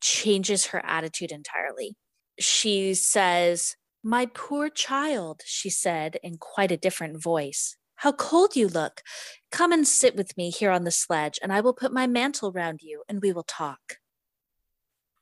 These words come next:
Okay, so Edmund is feeling really weird about this situation. Like, he's kind of uncomfortable, but he feels like he can't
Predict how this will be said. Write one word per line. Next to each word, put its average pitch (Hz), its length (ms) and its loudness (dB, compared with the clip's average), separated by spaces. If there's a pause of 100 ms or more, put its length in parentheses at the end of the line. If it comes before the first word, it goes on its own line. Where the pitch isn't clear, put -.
(140)
Okay, 202 240 2
so 202 260 2
Edmund 254 460 2
is 208 160 2
feeling 254 520 2 (480)
really 208 320 6
weird 165 320 0
about 196 260 0
this 202 200 -2
situation. 220 840 -4
Like, 165 240 0 (140)
he's - 420 0 (540)
kind 208 200 0
of 220 60 0
uncomfortable, 208 840 -2 (640)
but 190 420 2 (500)
he 214 340 0
feels 233 500 2
like 220 200 2
he 190 200 -8
can't - 400 -6